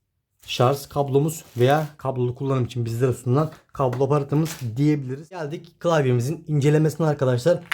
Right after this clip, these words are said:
Öncelikli olarak bu klavyemizde toplamda doksan altı adet tuş bulunuyor ve yüzde doksan dokuzluk bir kasa oranına sahip.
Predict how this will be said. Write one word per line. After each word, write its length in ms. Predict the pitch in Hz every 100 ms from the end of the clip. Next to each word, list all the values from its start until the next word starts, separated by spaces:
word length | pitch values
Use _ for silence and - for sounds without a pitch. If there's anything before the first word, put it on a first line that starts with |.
| -
Öncelikli 360 | 175 180 196 147
olarak 280 | 156 185 - -
bu 100 | 185
klavyemizde 480 | 180 147 123 131 143
toplamda 440 | 165 - 135 156
doksan 320 | 147 143 160
altı 200 | 147 123
adet 240 | 131 175 170
tuş 260 | 147 -
bulunuyor 340 | 143 160 165 143
ve 80 |
yüzde 200 | 139 139
doksan 320 | 156 147 160 156
dokuzluk 420 | 147 131 123 -
bir 140 | 190
kasa 260 | - 147 -
oranına 360 | 143 135 113
sahip. 400 | 107 170 156 160